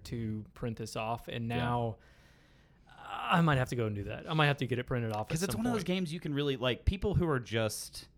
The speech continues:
Speaker 2: I don't, I wouldn't teach it to new players, like,
Speaker 1: Yeah.
Speaker 2: new, new players,
Speaker 1: Yeah.
Speaker 2: but people who are just, like, just kind of in the hobby even could
Speaker 1: Mm-hmm.
Speaker 2: play this easily.
Speaker 1: And it's one that you, it has tons of legs on it.
Speaker 2: Oh,
Speaker 1: And
Speaker 2: yeah.
Speaker 1: so you,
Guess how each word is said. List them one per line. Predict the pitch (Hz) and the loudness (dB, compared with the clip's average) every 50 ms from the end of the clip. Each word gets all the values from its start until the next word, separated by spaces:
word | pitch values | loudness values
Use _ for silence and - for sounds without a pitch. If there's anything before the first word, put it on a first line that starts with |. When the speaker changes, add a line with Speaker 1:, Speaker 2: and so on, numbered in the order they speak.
| - - - - - _ - - | -20 -20 -20 -20 -20 _ -14 -6
Speaker 2:
I | - 143 | -2 0
don't, | 190 - | 2 2
I | 165 | 2
wouldn't | 180 208 190 160 135 | 2 2 0 0 0
teach | 151 139 139 | -2 -2 -2
it | 117 | -4
to | 113 104 | -4 -4
new | 85 82 85 87 92 92 | -2 -2 -2 -2 0 2
players, | - - 113 113 113 113 117 117 - - - - - - - - _ _ _ _ _ _ _ - | 2 2 2 0 -4 -6 -8 -10 -12 -14 -18 -18 -20 -20 -20 -20 _ _ _ _ _ _ _ -6
like, | - - | 0 2
Speaker 1:
Yeah. | 147 127 113 | 4 4 4
Speaker 2:
new, | 98 101 101 101 98 | 2 0 0 -2 -2
new | 95 95 95 95 95 95 95 | -2 -2 -2 -2 -2 -2 -4
players, | - - 113 107 - 113 117 110 | -4 -2 -2 -2 -2 -2 -4 -4
Speaker 1:
Yeah. | - | -6
Speaker 2:
but | 117 104 | -4 -4
people | - 175 170 185 | -2 -2 0 0
who | 160 135 | 0 0
are | 117 | -2
just, | 104 110 - - | -4 -4 -4 -2
like, | 110 95 87 90 | -2 -2 -4 -6
just | 85 90 98 92 - | -6 -6 -6 -6 -6
kind | - 92 92 92 95 | -8 -6 -6 -6 -6
of | 82 | -6
in | 85 80 | -6 -8
the | 78 76 | -8 -8
hobby | 78 80 78 71 73 71 69 71 80 | -8 -10 -10 -10 -12 -14 -14 -12 -14
even | 76 - 73 135 139 135 - | -12 -12 -14 -14 -14 -14 -10
could | - 147 139 123 | -6 -2 0 0
Speaker 1:
Mm-hmm. | 120 120 | 0 2
Speaker 2:
play | 120 - 92 87 | 0 0 0 -2
this | 82 82 80 - | -6 -8 -10 -10
easily. | 76 82 82 73 76 67 58 58 69 - - - _ _ _ - - - - | -10 -12 -12 -12 -12 -14 -14 -16 -18 -20 -20 -20 _ _ _ -20 -20 -6 0
Speaker 1:
And | 170 160 170 | 2 4 4
it's | 180 - - | 4 2 0
one | 156 170 208 220 214 | -2 0 0 0 2
that | 185 151 139 - - - | 2 2 0 0 -4 -10
you, | - 175 170 165 175 180 - | -10 -8 -4 -4 -4 -4 -4
it | 165 156 147 | -4 -6 -6
has | 143 165 139 - - | -4 -4 -4 -6 -6
tons | - - - - 156 170 180 175 143 | -10 -12 -8 -4 -2 -2 0 0 0
of | 123 117 | -2 -4
legs | 117 107 101 101 - 117 123 - - - | -6 -8 -8 -8 -8 -10 -12 -12 -14 -12
on | - 127 117 110 123 | -8 -8 -6 -6 -6
it. | 131 - - | -6 -2 2
Speaker 2:
Oh, | 143 147 | 4 4
Speaker 1:
And | 139 139 | 4 2
Speaker 2:
yeah. | 139 | 2
Speaker 1:
so | 139 151 139 135 127 127 | 2 2 2 2 2 0
you, | 131 135 147 180 175 | -2 -4 -4 -6 -6